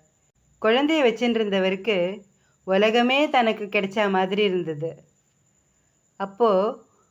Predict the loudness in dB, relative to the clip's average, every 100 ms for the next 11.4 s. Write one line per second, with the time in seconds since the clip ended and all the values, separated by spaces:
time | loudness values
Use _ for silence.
0 | _ 0 4 6 4 4 2 4 2 2
1 | 2 2 0 0 -6 -10 _ _ _ _
2 | -4 -2 2 4 4 4 2 0 2 0
3 | 0 0 2 2 2 0 -2 -4 -8 _
4 | _ _ _ -4 -2 0 0 2 4 4
5 | 2 2 2 2 2 0 -2 -2 -2 0
6 | 0 -2 -4 -12 _ _ _ _ -2 0
7 | 2 2 4 2 2 0 0 2 2 2
8 | -2 -2 0 0 0 -2 -4 -4 -2 -2
9 | -6 -8 -8 -10 -12 -14 -20 _ _ _
10 | _ _ _ _ -4 -2 0 0 0 0
11 | 0 0 -2 -6